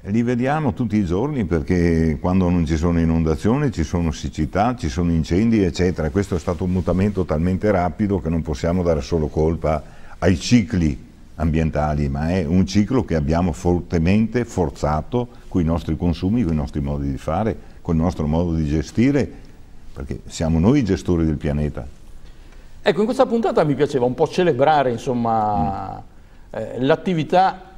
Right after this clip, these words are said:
Speaker 2: all'epoca, devo dire, un po', tra virgolette, visionaria, <laughs> insomma, quando è nato l'Easy Center, che è nato sulla, eh, scia, insomma, di un accordo,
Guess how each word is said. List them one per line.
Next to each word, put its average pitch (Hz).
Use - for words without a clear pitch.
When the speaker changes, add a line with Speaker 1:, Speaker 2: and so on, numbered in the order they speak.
Speaker 2:
all'epoca, 147
devo 107
dire, 120
un 120
po', 123
tra 107
virgolette, 110
visionaria, 123
<laughs> -
insomma, 123
quando 117
è 117
nato 117
l'Easy 139
Center, 110
che -
è 190
nato 214
sulla, 110
eh, -
scia, 160
insomma, 101
di 104
un 117
accordo, 110